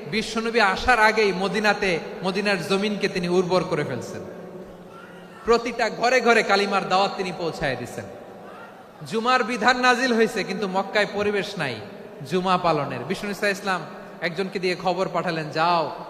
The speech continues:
মদিনায় মুসাবকে যেয়ে বলো, মুসাব তো আমার শিক্ষক, আমার স্পোকম্যান, মদিনাতে যেন তারা জুমা কায়েম করে।" বিশ্বনবীর আগেই মুসাব মদিনার মুসলিমদেরকে নিয়ে মদিনায় প্রথম জুমা কায়েম করে ফেলছে। কোন সুবহানাল্লাহ। ডিপ্লোম্যাটদের কেমন হইতে হয়,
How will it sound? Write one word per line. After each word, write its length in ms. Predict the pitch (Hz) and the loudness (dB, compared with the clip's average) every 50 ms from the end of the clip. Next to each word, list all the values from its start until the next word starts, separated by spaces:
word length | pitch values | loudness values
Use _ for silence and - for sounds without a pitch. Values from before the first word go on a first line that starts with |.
| - - 151 | -12 -8 -6
মদিনায় 340 | 175 170 160 175 180 180 | -6 -4 -4 -4 -4 -4
মুসাবকে 560 | 165 165 170 170 - 208 202 196 202 - 202 180 | -4 -6 -8 -4 -2 -2 -2 -2 -2 -4 -4 -4
যেয়ে 200 | 160 180 180 170 | -2 -2 -2 -2
বলো, 240 | 151 160 160 156 | -2 -2 -4 -4
মুসাব 300 | 151 156 160 - 196 185 180 - | -4 -6 -6 -4 -4 -4 -4 -4
তো 60 | 185 | -6
আমার 180 | 170 165 175 170 - | -4 -4 -4 -6 -6
শিক্ষক, 400 | - 208 185 - - 220 196 175 - | -8 -8 -8 -4 0 0 0 0 0
আমার 180 | 160 160 180 175 | -4 -4 -4 -6
স্পোকম্যান, 520 | - - - 202 196 - - 202 175 143 123 - - - - - - | -8 -6 -4 -4 -4 -4 -4 -4 -4 -4 -8 -14 -16 -16 -16 -10 -4
মদিনাতে 460 | 185 202 180 208 202 208 190 - 190 | -4 -2 -2 0 0 -2 -2 -2 -4
যেন 200 | 170 180 180 175 | -6 -6 -6 -6
তারা 200 | 170 - 175 165 | -4 -4 -4 -4
জুমা 280 | 151 135 175 175 185 185 | -4 -4 -4 -4 -4 -2
কায়েম 260 | 185 180 175 170 165 160 156 | 0 0 0 0 -2 -4 -6
করে।" 180 | - 143 127 120 - - - - - 147 | -6 -6 -6 -8 -10 -12 -12 -12 -6 -4
বিশ্বনবীর 680 | 208 254 226 - - - 269 269 269 269 269 269 254 | -4 -4 -4 -6 -4 -4 -2 -2 -2 -2 0 4 4
আগেই 340 | 220 208 196 214 208 190 175 | 4 6 6 4 2 2 2
মুসাব 500 | 180 214 233 - - 202 208 226 214 185 - - - - | 0 -2 -4 2 2 4 4 4 4 2 -2 -8 -10 -6
মদিনার 420 | 180 214 226 208 254 254 254 247 226 | -2 -2 0 0 0 0 0 0 0
মুসলিমদেরকে 680 | 214 220 220 - 220 226 226 220 202 220 196 - 196 | 0 -2 -2 -2 -6 -8 -6 -2 -2 -2 -2 -2 -4
নিয়ে 160 | 190 196 190 180 | -6 -4 -4 -4
মদিনায় 380 | 175 180 170 185 190 190 175 170 | -4 -4 -4 -4 -4 -4 -4 -2
প্রথম 320 | 190 180 185 - 185 165 147 127 | -4 -6 -4 -6 -8 -8 -6 -4
জুমা 220 | 185 185 196 190 | -2 -2 0 0
কায়েম 240 | 190 190 170 156 151 147 - | 0 2 2 2 0 -2 -4
করে 160 | 156 143 139 | -4 -4 -4
ফেলছে। 260 | 139 147 131 - - | -4 -6 -8 -8 -8
কোন 160 | 131 - 131 | -8 -6 -6
সুবহানাল্লাহ। 560 | 127 - - 160 147 135 123 117 107 104 101 101 - - - - - - - - - - - - - - - - - - - - - - - - - - - - 135 | -6 -6 -4 -2 -2 -2 -2 -4 -6 -8 -10 -10 -12 -12 -14 -14 -14 -14 -14 -14 -12 -12 -12 -12 -14 -14 -14 -16 -14 -16 -16 -16 -16 -16 -16 -18 -18 -18 -16 -4 0
ডিপ্লোম্যাটদের 640 | 208 220 214 220 233 226 220 220 214 185 185 208 185 | 0 0 2 4 4 4 4 4 2 2 0 -2 0
কেমন 260 | - 196 190 190 180 | 0 0 0 0 -2
হইতে 240 | 180 175 156 - 151 | -2 -2 -2 -2 -4
হয়, 220 | 147 123 113 113 | -4 -4 -4 -6